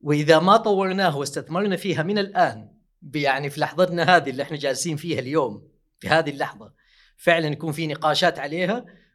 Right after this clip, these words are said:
ما راح يكون في يعني القيمة التنافسية والاستراتيجية للمنشآت، ما راح تنافس بالشكل المطلوب احنا نتوقعه. فلا بد التركيز على موضوع الاستراتيجية في الاتش ار وموضوع الابتكار،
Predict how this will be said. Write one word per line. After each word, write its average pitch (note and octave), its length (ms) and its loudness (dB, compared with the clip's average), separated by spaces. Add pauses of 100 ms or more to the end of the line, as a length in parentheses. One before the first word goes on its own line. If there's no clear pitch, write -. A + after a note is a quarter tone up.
(140)
ما D3+ 240 4
راح F#3 240 4
يكون F#3 340 -4
في F#3+ 460 -6
يعني C#3+ 640 -4
القيمة E3+ 400 -2
التنافسية D3 680 -4
والاستراتيجية C#3+ 560 -4
للمنشآت، D#3 580 -2 (300)
ما D3 100 4
راح F3 160 8
تنافس D#3+ 480 -2
بالشكل F3 380 -4
المطلوب C3+ 520 -6 (540)
احنا C3 160 -6
نتوقعه. B2 560 -8 (500)
فلا C#3 200 4
بد D#3 200 -2
التركيز E3 520 0
على D3+ 180 4
موضوع C#3+ 340 -2
الاستراتيجية C#3+ 720 -4
في D#3+ 80 -8
الاتش - 340 -12
ار F3 260 4
وموضوع C3+ 540 -4
الابتكار، D3+ 800 -2